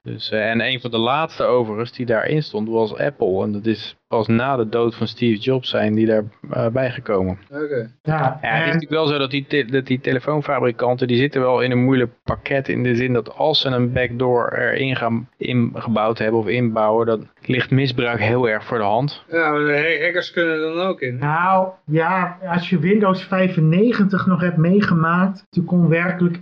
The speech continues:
Speaker 3: iedereen op je computer.
Speaker 2: <laughs> Ja,
Speaker 3: Dat
Speaker 2: ja.
Speaker 3: is, daar zat gewoon, dat was echt gewoon een lekkerd mandje. En Windows achtennegentig was net zo'n, eh, drama.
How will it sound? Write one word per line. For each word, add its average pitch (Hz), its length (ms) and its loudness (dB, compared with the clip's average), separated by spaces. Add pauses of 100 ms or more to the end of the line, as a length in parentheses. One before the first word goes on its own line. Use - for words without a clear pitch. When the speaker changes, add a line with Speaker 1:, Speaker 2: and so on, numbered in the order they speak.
(120)
Speaker 3:
iedereen 180 460 4
op 127 140 0
je 131 60 -2
computer. 123 600 -2 (120)
Speaker 2:
<laughs> 127 380 -2 (340)
Ja, 165 180 -2
Speaker 3:
Dat 143 160 4
Speaker 2:
ja. 165 60 4
Speaker 3:
is, 160 480 -4 (240)
daar 175 160 0
zat 175 260 0
gewoon, 170 400 2
dat 185 180 2
was 196 320 0
echt 196 280 2
gewoon 160 440 2
een 147 220 8
lekkerd 160 360 2
mandje. 160 520 4
En 127 400 4 (440)
Windows 151 600 4
achtennegentig 156 1000 4
was 139 280 2
net 160 260 4
zo'n, 170 360 4
eh, 127 80 6 (120)
drama. 120 600 4